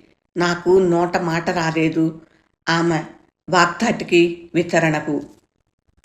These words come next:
ఇంతలో ఒకతను వచ్చి, "అమ్మా, పాస్టర్ గారు వచ్చారమ్మా, మీతో మాట్లాడాలంట" అన్నాడు. "వస్తున్నాను, పదరా జోసెఫ్. అమ్మా,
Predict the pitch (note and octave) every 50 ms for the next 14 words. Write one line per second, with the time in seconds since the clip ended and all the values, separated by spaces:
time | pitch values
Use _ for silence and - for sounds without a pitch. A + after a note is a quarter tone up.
0 | _ - F#3+ G3 G3 G3+ A#3 A3 A3 G3 E3 F3 F3 - - - F#3 G3 F#3 F3+
1 | E3+ F3 - - B3+ D#4 D#4+ C4+ - - - _ _ _ _ - E3+ E3+ F3+ F#3+
2 | G3 F#3+ F#3 E3+ D#3 - - - - _ _ _ _ _ - F#3 G3 G3+ G3+ -
3 | B3+ A#3 A3 A3 F#3+ F3+ F3 F3+ F3 - - F#3+ F#3+ F#3+ F3 F3 E3+ E3 E3 E3
4 | F3 E3+ - - _ _ _ _ _ G3 G#3+ A3+ G#3+ F#3 - G3 F#3+ F#3 - G3+
5 | G#3+ G3+ F#3+ F3 E3+ E3+ D#3 D#3 - D#3+ D#3 D3+ D3+ D#3 - - _ _ _ _
6 | - E3 E3 D#3+ E3 D#3+ D3+ C#3+ - - - - _ _ _ _ _ _ _ _
7 | _ _ _ _ _ _ - A3+ A3 - - E4+ D#4 C#4+ C4+ B3 A3+ G3+ F#3+ -
8 | G3+ - - G3+ G#3 G3+ F#3+ F#3+ F#3 - F3+ F#3+ F#3 - G3 G3 F#3+ - - -
9 | - _ _ _ _ _ _ _ _ _ _ - F3 F#3 F#3+ F#3+ G3+ G3 F3 D3+